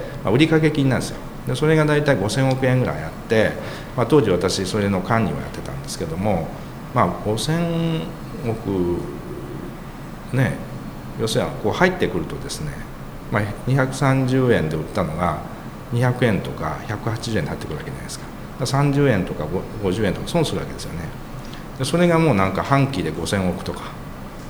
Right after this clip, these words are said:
で、船っていうのは一億ドルで受注しま-、するじゃないですか。で、まあ、今日受注してですね、明日引き渡しできないんですよ。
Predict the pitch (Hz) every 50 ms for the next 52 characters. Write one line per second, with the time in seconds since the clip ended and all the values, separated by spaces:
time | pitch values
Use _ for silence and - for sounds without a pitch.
0 | - - - - - - - - - 139 127 123 123 123 120 120 113 113 113 -
1 | 190 202 175 - - 104 98 95 92 90 87 82 80 90 90 - 120 117 120 110
2 | 110 104 104 104 98 95 92 - 104 95 - - - 104 101 95 - - - 110
3 | 92 85 73 69 - - - - - - - - - - - - - - - -
4 | - 135 135 131 131 127 123 123 123 120 120 117 117 113 113 110 110 104 101 101
5 | 107 - - 139 147 131 139 220 220 175 123 98 87 - - 104 95 87 - 98
6 | 82 76 73 - 92 85 80 76 71 - - - - 123 131 - - - 170 165
7 | 156 156 151 - - - - - - - 135 135 131 123 117 120 123 127 110 76
8 | 69 - -